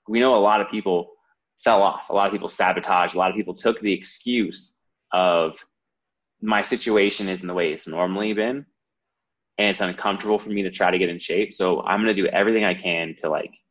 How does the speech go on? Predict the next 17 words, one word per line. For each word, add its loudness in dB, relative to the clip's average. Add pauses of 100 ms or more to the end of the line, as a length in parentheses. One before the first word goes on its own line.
(100)
sabotage." -6 (180)
And -2
most 4
people 0
sabotage. -2
Even 2
people 4
that 0
are 4
paying 4
us 2
money 0 (640)
for 4
fitness 4
advice, 2 (400)
sabotage. 0 (160)
So 2